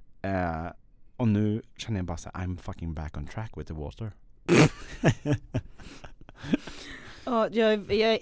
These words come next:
Speaker 2: mäkta imponerad. Men har du då, hur, har du har kört en vattenflaska som du har ritat på då?
Speaker 1: Nej.
Speaker 2: Skrivit så här, klockan fjorton?
Speaker 1: Nej, ja, det har jag faktiskt inte gjort. Men för att jag har inte behövt det. Men jag har, jag, <coughs> nu är Charlotte som är sjuk här.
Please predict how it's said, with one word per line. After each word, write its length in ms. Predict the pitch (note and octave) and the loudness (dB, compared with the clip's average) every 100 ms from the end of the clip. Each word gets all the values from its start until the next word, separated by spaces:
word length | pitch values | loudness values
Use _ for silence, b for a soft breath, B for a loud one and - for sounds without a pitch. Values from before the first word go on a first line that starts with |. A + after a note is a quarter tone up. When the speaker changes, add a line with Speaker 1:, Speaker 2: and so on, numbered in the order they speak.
| - | 2
Speaker 2:
mäkta 440 | A3 A#3+ - C4 | 4 4 0 0
imponerad. 560 | C4+ B3 B3 A#3+ F3 F#3 | 2 2 4 4 2 2
Men 140 | A3+ | 2
har 140 | A3 A3 | 4 2
du 80 | |
då, 240 | G#3 G#3 G3 | 2 2 2
hur, 400 | G3+ A3+ G#3 - | 2 2 0 -2
har 100 | G3+ | -6
du 160 | G3+ A3+ | 2 4
har 80 | A3 | 4
kört 320 | A#3+ A3+ - - - - | 2 0 -2 -16 -12 -2
en 140 | F#3+ | 0
vattenflaska 540 | E3+ - D#3 D3+ - E3 | 0 -6 -6 -6 -6 -4
som 160 | F3+ | -2
du 60 | E3 | 0
har 80 | E3+ | -2
ritat 420 | G#3 - B3 - | -2 -4 -6 -6
på 100 | G#3+ | -6
då? 160 | - - - - - | -6 -12 -16 -18 -2
Speaker 1:
Nej. 380 | G2 G#2 G#2+ | 2 4 4
Speaker 2:
Skrivit 220 | A2 A#3 G#3+ | 4 2 2
så 60 | |
här, 60 | G3 | -2
klockan 240 | A3 A#3 | -2 -2
fjorton? 540 | - A#3 - F3 G#3+ D4+ | -2 -4 -2 -2 -2 -2
Speaker 1:
Nej, 360 | G2+ G2+ A2 A#2+ - - | 0 0 0 -4 -10 -6
ja, 100 | G2 | 0
det 60 | G#2+ | 2
har 60 | |
jag 80 | A#2 | 2
faktiskt 140 | G2+ F#2+ | 0 -2
inte 140 | F2+ | -4
gjort. 200 | - - - - | -6 -10 -20 -6
Men 140 | F#2+ F2+ | -4 -2
för 80 | |
att 60 | F2+ | 0
jag 60 | F#2 | 0
har 40 | |
inte 120 | F2 | -2
behövt 240 | D#2+ G#2+ - | -4 -6 -10
det. 120 | - - b b b - | -16 -16 b b b -4
Men 220 | G#2+ G#2 | 2 4
jag 120 | G#2 G2+ | 4 6
har, 280 | G2+ G2+ - - - - - - - - | 4 2 -2 -20 -20 -20 -20 -20 -20 -4
jag, 380 | A2 G#2+ G2 F2+ - - - - | 2 2 0 -8 -16 -6 -4 -4
<coughs> 400 | - - - - | -10 -16 -12 -4
nu 420 | G#2 A#2 F#2 - | -2 0 -2 -6
är 100 | F2+ | -10
Charlotte 360 | F2 - E2+ - | -10 -6 -6 -6
som 140 | F2+ | -6
är 40 | D#2+ | -6
sjuk 220 | - - | -8 -12
här. 120 | - | -14